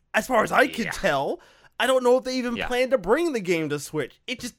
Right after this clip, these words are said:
Speaker 1: came out. It's out now. It's,
Speaker 2: Yep.
Speaker 1: it's here. <laughs> And, and of course, he's like, "Wait, what? My game's out on
Speaker 2: Uh-huh.
Speaker 1: Switch?" On top of it being out on Switch,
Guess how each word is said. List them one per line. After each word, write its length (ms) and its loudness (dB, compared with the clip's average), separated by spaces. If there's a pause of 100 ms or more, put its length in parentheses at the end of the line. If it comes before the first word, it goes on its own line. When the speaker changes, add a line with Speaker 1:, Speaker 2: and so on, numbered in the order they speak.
Speaker 1:
came 340 0
out. 260 -2 (140)
It's 180 -14
out 320 -6
now. 240 -6
It's, 220 -12
Speaker 2:
Yep. 120 -8
Speaker 1:
it's 140 -16
here. 480 0 (240)
<laughs> 220 -20
And, 380 2 (180)
and 120 6
of 140 0
course, 360 2
he's 200 -6
like, 180 -2
"Wait, 340 -2
what? 600 -4 (240)
My 160 -6
game's 380 -6
out 180 2
on 160 -2
Speaker 2:
Uh-huh. 80 -10
Speaker 1:
Switch?" 460 -6 (320)
On 140 2
top 320 -2
of 120 -4
it 200 -4
being 360 -4
out 300 0 (340)
on 220 -6
Switch, 600 -10